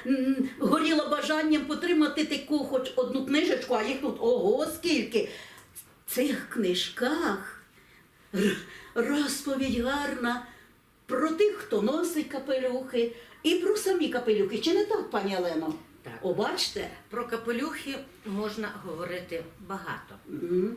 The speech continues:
Speaker 2: І довго.
Speaker 1: І довго.
Speaker 2: <laughs> Да. Але я хочу розповісти вам,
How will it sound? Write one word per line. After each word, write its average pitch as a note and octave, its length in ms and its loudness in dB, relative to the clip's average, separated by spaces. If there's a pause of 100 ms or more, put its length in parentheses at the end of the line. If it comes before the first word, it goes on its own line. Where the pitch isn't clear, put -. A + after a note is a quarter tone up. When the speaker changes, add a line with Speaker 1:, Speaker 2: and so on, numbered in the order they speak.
(100)
Speaker 2:
І A#3+ 80 0
довго. G#3 560 -2
Speaker 1:
І A3+ 140 0
довго. G#3 560 2
Speaker 2:
<laughs> - 240 0
Да. G3 120 -6 (520)
Але B3+ 240 -2
я C4+ 240 0
хочу B3 500 -2
розповісти A#3+ 680 -4
вам, G3+ 260 -2